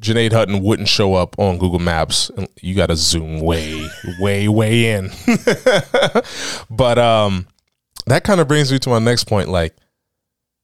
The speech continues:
how, 'cause you would think you're working all with these big companies, you're, you're, you know, in all these, these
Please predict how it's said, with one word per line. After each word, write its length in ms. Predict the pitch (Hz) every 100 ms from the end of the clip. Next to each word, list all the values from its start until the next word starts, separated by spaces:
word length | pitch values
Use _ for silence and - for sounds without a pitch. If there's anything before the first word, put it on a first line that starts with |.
| _ _
how, 680 | - 117 123 156 165 151 - _ _ _ _
'cause 180 | 143 135
you 60 |
would 120 | 160
think 260 | 120 120 -
you're 100 | 107
working 200 | 110 104
all 100 | 98
with 100 | 92
these 120 | 87
big 180 | 92 120
companies, 520 | - 104 98 101 92
you're, 240 | 92 85 78 - - _ _
you're, 340 | 90 85 80 80 _ _ -
you 100 | 90
know, 180 | 76 -
in 80 | 101
all 160 | 92
these, 400 | 95 92 90 - - -
these 420 | 92 90 85 -